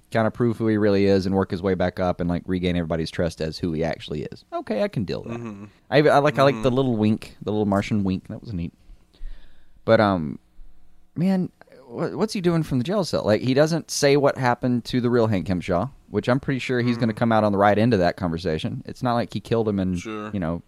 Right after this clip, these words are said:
Speaker 1: cold blood. So why not go ahead and start telling people your story?
Speaker 2: Mm-hmm.
Speaker 1: And really, though, like, aside from wanting to regain everyone's trust as,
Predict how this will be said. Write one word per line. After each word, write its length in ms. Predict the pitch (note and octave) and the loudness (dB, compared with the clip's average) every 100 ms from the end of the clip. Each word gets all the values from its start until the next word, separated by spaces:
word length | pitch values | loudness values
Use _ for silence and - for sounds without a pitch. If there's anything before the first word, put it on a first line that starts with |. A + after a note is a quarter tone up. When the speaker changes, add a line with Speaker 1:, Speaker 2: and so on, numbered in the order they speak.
| _ | _
Speaker 1:
cold 240 | A2+ G#2 | -2 0
blood. 380 | E2+ A#2 F#2+ A2 - _ | 2 4 4 0 -10 _
So 160 | - C3+ | 0 2
why 140 | E3 | 4
not 180 | A3 F3 | 2 2
go 80 | G3+ | 2
ahead 120 | G#3 | 2
and 60 | G3 | 2
start 200 | F#3+ - | -2 0
telling 180 | F3+ | -2
people 200 | E3+ F3 | -2 -4
your 100 | E3+ | -4
story? 400 | D#3+ A#3 F3+ D#2+ - _ _ _ G#2+ | -4 0 0 0 -6 _ _ _ -14
Speaker 2:
Mm-hmm. 500 | A2+ A#2 A#2+ A#2+ A#2+ - - | -12 -10 -8 -8 -10 -14 -12
Speaker 1:
And 260 | - F3+ - _ - - - - - | -2 -2 -2 _ -14 -12 -12 -14 -12
really, 300 | - D#4+ E3+ | -4 2 4
though, 380 | G#2+ F#2+ E2+ E2 - | 6 4 2 -2 -6
like, 140 | A2+ - _ - | -8 -10 _ -8
aside 320 | D3 F#3+ F#3 | 0 0 2
from 160 | D#3 D3 | 2 4
wanting 220 | D3+ C3+ | 4 6
to 160 | A#2 A2 | 4 4
regain 280 | C3 C3 | 4 4
everyone's 320 | C3 C3 A#2+ - | 4 4 2 2
trust 400 | B2 B2 - A2+ | 6 6 4 4
as, 600 | G#2 G2 F#2+ - - | 4 4 -2 -10 -16